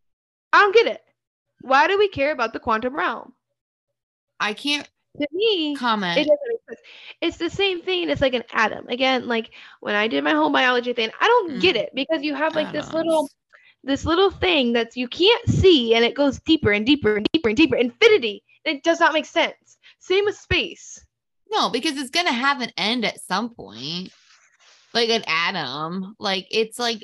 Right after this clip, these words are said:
Speaker 2: this tiny thing. Like, the tiniest
Speaker 1: It
Speaker 2: thing
Speaker 1: doesn't.
Speaker 2: still has a thing. That doesn't make
Speaker 1: It
Speaker 2: sense, though, because I'm moving this object.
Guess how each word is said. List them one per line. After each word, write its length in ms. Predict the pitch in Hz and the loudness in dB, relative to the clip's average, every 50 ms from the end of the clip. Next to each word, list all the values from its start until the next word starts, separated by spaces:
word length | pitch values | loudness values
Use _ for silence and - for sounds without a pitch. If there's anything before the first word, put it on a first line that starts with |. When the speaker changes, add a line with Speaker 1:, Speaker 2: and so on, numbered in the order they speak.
| - | -14
Speaker 2:
this 280 | - 214 220 247 247 233 | -10 -6 -4 -4 -4 -6
tiny 460 | _ - - 226 226 233 233 233 233 | _ -14 -10 -8 -8 -6 -6 -8 -10
thing. 420 | 214 - 208 220 233 208 170 165 170 | -10 -8 -8 -6 -6 -6 -8 -8 -8
Like, 200 | 190 190 190 185 | -8 -8 -8 -8
the 100 | 196 190 | -10 -12
tiniest 560 | - - - 185 180 190 202 202 208 - - | -10 -10 -8 -8 -6 -6 -6 -6 -6 -4 -2
Speaker 1:
It 40 | 269 | -2
Speaker 2:
thing 120 | 277 277 | 0 2
Speaker 1:
doesn't. 320 | 294 302 359 370 - 240 202 | 4 2 2 2 0 -4 -6
Speaker 2:
still 140 | 190 202 208 | -6 -6 -4
has 200 | 208 208 208 202 | -4 -4 -4 -6
a 80 | 196 175 | -8 -10
thing. 480 | _ - 156 143 139 151 175 208 220 - _ _ _ _ _ _ | _ -10 -10 -8 -6 -6 -6 -6 -6 -8 _ _ _ _ _ _
That 80 | - 403 | -2 0
doesn't 220 | 480 480 453 440 | 0 0 0 0
make 140 | 440 440 403 | -2 -4 -4
Speaker 1:
It 520 | - - - 381 403 494 508 403 254 240 | -6 -6 -2 -2 -2 0 0 -2 -2 -2
Speaker 2:
sense, 200 | - - - - - | -4 -6 -16 -8 -2
though, 500 | 208 185 165 160 147 135 143 190 196 - _ - 311 - | -2 0 0 0 -2 -2 -4 -8 -10 -12 _ -20 -14 -8
because 220 | - 349 339 381 359 | -6 -4 -2 -2 0
I'm 180 | 392 392 339 | -2 -2 -2
moving 420 | 320 359 370 427 403 415 415 392 359 | -2 0 0 2 2 0 0 -2 -2
this 160 | 349 339 - 320 - | -6 -6 -6 -8 -6
object. 800 | - 302 330 349 339 254 214 220 - - - - _ - - - | -4 0 0 0 0 -2 -4 -6 -6 -6 -10 -14 _ -18 -20 -20